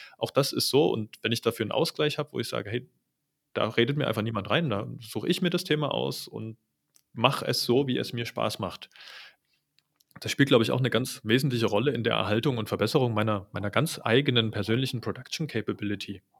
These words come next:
So, und wenn ich bei Covey bleibe, dann heißt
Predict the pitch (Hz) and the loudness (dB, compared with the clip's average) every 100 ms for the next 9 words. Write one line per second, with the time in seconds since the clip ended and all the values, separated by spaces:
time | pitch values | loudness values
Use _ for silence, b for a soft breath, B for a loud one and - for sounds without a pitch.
0 | _ - 98 - 101 98 - B B B | _ -10 -8 -8 -10 -10 -10 B B B
1 | B B B B B _ _ _ _ _ | B B B B B _ _ _ _ _
2 | _ _ _ _ _ _ _ _ _ - | _ _ _ _ _ _ _ _ _ 0
3 | 107 117 - 98 - 113 113 95 95 104 | 0 0 0 -2 0 2 2 0 -2 -2
4 | 165 160 117 104 113 - - | 0 -2 -2 -2 -4 -4 -14